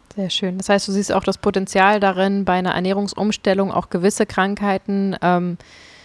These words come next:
ja, zu mindern oder sogar heilen zu können?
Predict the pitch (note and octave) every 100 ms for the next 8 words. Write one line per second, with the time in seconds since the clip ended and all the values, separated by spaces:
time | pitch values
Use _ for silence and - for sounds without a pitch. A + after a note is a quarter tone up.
0 | - _ - F3+ - F#3+ F#3+ A#3 A#3 E3+
1 | F3+ F3 F3 E3+ - F3 F3 G#3 C4+ -
2 | - B3 D#4